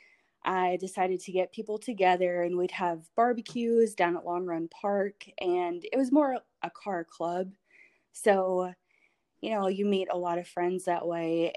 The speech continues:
And I made a t-shirt, and it said, "I heart Eurotrash." And it was so popular that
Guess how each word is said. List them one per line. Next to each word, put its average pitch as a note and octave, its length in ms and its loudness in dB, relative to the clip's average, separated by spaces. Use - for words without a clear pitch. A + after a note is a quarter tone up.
And E3 580 0
I F#3 80 2
made F3 480 2
a F#3+ 60 -4
t-shirt, E4 420 6
and F3+ 720 2
it F3 140 -2
said, F3+ 160 4
"I E3 180 2
heart G3 300 -2
Eurotrash." E3 800 -4
And E3+ 580 2
it - 80 -2
was F3 140 0
so G3+ 120 0
popular E3 520 0
that D#3+ 260 -2